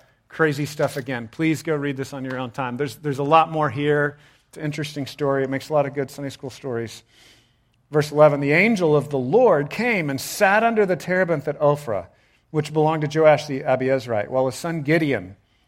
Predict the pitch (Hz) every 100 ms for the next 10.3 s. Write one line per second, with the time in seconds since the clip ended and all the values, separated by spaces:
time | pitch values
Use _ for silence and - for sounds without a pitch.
0 | _ 143 117 107 175 208 196 180 160 165
1 | 180 143 127 123 151 160 - 170 - -
2 | - - 160 180 131 - - 120 117 120
3 | 123 117 98 92 - - - _ _ _
4 | - 139 120 180 202 190 170 160 170 175
5 | - _ _ - 147 139 147 156 156 185
6 | 208 190 175 156 180 156 127 156 170 175
7 | 160 139 131 170 208 - 180 - 190 208
8 | 214 226 - - _ - 165 156 160 147
9 | 185 185 - - 196 196 - - 151 170
10 | 180 185 175